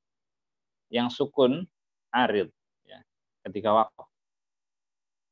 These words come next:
Nah, ini di-, diumpamakan atau disamakan dengan izhar, ya. Nah, izhar itu sendiri ada beberapa macam. Kemarin kalau nggak salah pernah kita bahas juga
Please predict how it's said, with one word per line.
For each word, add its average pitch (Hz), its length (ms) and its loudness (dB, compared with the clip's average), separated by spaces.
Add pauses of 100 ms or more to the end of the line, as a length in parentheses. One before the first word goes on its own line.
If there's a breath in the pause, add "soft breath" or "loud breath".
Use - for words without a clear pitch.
(400)
Nah, 90 240 -10
ini 135 160 -6
di-, 117 320 2
diumpamakan 110 1040 0
atau 110 220 -2
disamakan 95 1400 -4
dengan 104 260 -6 (800)
izhar, 98 640 -4 (240)
ya. - 240 -16 (560)
Nah, 87 400 -8
izhar 135 400 2
itu 127 100 0
sendiri 131 380 0
ada 123 160 4
beberapa 113 400 2
macam. 120 420 0 (600)
Kemarin 110 320 -4
kalau 107 180 2
nggak 98 140 0
salah 110 180 2
pernah 87 540 -10
kita 95 240 -8
bahas 92 320 -8
juga 117 340 -8